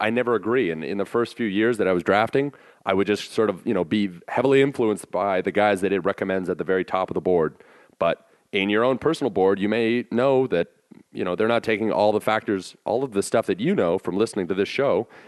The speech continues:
into account. So have your own board and don't get influenced by the auto picks and the recommended picks in your draft platform. Number five, opportunity trumps talent.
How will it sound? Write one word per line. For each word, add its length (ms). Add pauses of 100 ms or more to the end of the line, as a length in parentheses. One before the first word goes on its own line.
(120)
into 460 (200)
account. 440
So 380 (380)
have 240
your 140
own 180
board 420
and 160
don't 320
get 240
influenced 560
by 380 (580)
the 180
auto 240
picks 380
and 80
the 60
recommended 500
picks 400 (180)
in 380
your 240
draft 420
platform. 520 (2000)
Number 180
five, 460
opportunity 520
trumps 380
talent. 420